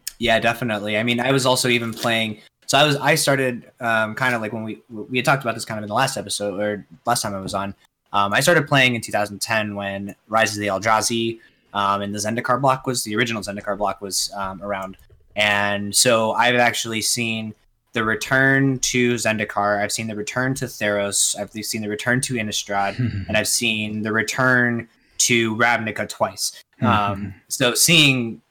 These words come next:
Speaker 1: and, and, and every time they do a return to series for, you know, any of those,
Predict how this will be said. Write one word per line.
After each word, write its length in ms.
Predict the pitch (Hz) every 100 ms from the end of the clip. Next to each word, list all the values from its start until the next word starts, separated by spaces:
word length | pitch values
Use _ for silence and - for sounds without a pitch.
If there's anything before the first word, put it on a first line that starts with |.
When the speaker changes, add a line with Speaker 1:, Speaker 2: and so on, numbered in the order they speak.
| -
Speaker 1:
and, 160 | 127 123
and, 200 | 135 131
and 200 | 139 139
every 280 | 147 165
time 680 | 151 131 127 123 123 120 117 - _
they 260 | 113 117 117
do 240 | 113 113
a 80 | 110
return 580 | 110 107 - 113 110 110
to 460 | - 113 110 107 107
series 640 | - 110 107 107 107 110 104
for, 680 | - 107 104 104 104 104 - -
you 100 | 113
know, 160 | 110 107
any 240 | 113 117
of 140 | 110 110
those, 300 | 110 104